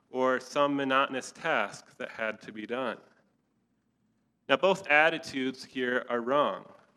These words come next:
The approach for believers is one that invests their lives in ways that benefit others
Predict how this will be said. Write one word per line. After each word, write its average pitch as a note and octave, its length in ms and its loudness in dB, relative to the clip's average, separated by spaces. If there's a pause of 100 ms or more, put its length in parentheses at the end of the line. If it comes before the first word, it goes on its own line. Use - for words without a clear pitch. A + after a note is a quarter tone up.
(540)
The D3+ 100 0
approach F#3 340 4
for F3 160 -2
believers D#3 580 0
is C3+ 200 -8
one D3+ 320 0
that C#3+ 160 0
invests C#3 600 -2
their B2 200 0
lives A#2+ 560 2
in A#2+ 160 -8
ways C#3 400 -2
that A#2 160 -10
benefit C3+ 420 -2
others A2+ 560 -2